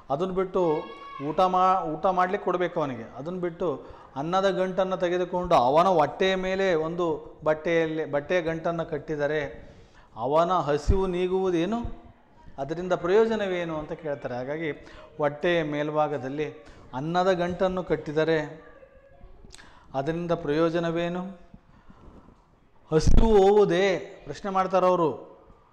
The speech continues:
ಅದರಿಂದ ಹಸಿವು ಹೋಗುತ್ತದೆಯೇ? ಇಲ್ಲ, ಇಲ್ಲ. ಹಸಿವಾದವನಿಗೆ ಅವನಿಗೆ ಕೂರಿಸಿ, ಅವನಿಗೊಂದು ತಟ್ಟೆಯಲ್ಲಿ ಅನ್ನ ಕೊಡಿ,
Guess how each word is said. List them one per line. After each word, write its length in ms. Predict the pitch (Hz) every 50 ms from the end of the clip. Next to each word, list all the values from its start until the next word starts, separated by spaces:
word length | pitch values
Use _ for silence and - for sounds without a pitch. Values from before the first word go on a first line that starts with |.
| _ -
ಅದರಿಂದ 440 | 127 135 143 175 180 185 196 190 185
ಹಸಿವು 560 | 180 165 160 165 160 - 202 196 196 190 175
ಹೋಗುತ್ತದೆಯೇ? 880 | 151 151 160 170 180 175 - 185 170 165 160 147 143 151 165 175 165 165 - - - - - - - - -
ಇಲ್ಲ, 180 | 143 139 135 139
ಇಲ್ಲ. 220 | 139 135 131 135 135 151 165 170 165 - - - - - -
ಹಸಿವಾದವನಿಗೆ 760 | 135 - - 170 170 175 170 165 165 160 160 151 147 143 147
ಅವನಿಗೆ 320 | 135 135 135 127 - -
ಕೂರಿಸಿ, 640 | 151 156 165 156 - - 160 143 131 - - - - - - - - - - - - - -
ಅವನಿಗೊಂದು 320 | 151 151 156 151 147 135
ತಟ್ಟೆಯಲ್ಲಿ 480 | - 139 139 139 - 160 160 156 147 139
ಅನ್ನ 220 | 131 139 147 160
ಕೊಡಿ, 600 | 156 151 151 143 139 127 123 - - - - -